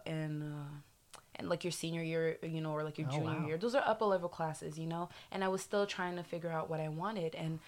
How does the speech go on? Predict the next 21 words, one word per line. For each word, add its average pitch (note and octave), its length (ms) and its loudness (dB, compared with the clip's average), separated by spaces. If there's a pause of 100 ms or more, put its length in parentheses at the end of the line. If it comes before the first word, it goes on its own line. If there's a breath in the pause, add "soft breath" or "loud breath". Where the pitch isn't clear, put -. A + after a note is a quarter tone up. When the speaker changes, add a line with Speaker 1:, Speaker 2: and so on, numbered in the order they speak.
(420 soft breath)
Speaker 1:
although G3 300 8
I G3+ 80 10
wanted G3 260 2
to F3 80 -2
help E3 280 2
people, F#3+ 280 0
and E3+ 100 2
I E3+ 60 0
thought F3+ 260 2
maybe, E3+ 300 -2
like, E3 240 0
with E3 320 0
political E3+ 360 -4
science, D#3+ 300 -2
I D#3+ 60 0
could D#3 140 -2
go D#3+ 100 -2
into, D#3 180 -2
like, D3 160 -2
the - 80 -6
humanitarian D3+ 920 -2